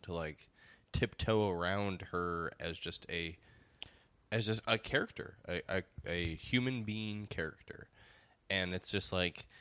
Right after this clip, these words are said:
because I feel like, yeah, the reveal was handled in a really kind of dubious way, but to then take this character who all you want is, is to treat,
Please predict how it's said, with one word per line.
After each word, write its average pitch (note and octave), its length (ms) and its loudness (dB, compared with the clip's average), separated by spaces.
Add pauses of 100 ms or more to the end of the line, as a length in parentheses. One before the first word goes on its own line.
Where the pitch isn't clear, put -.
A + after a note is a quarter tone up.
(100)
because A2 180 2
I A2+ 60 6
feel B2 260 8
like, G#2 260 8 (1500)
yeah, C3 500 10
the A#2 140 8
reveal G#2+ 480 6
was F#2+ 160 4
handled F#2+ 440 4
in F2 140 -2
a E2 60 -2
really F2 420 4
kind F2 220 2
of E2 120 0 (1700)
dubious F#2+ 440 6
way, E2+ 480 4 (680)
but A2+ 380 6
to B2 100 4
then G#2+ 580 6
take A2 260 4
this F#2+ 180 2
character E2+ 840 4 (680)
who F#2+ 560 2 (100)
all A2 180 8
you G2 180 4
want G2+ 360 4
is, - 260 -10 (120)
is E2+ 180 -2
to E2+ 140 -4
treat, - 560 -4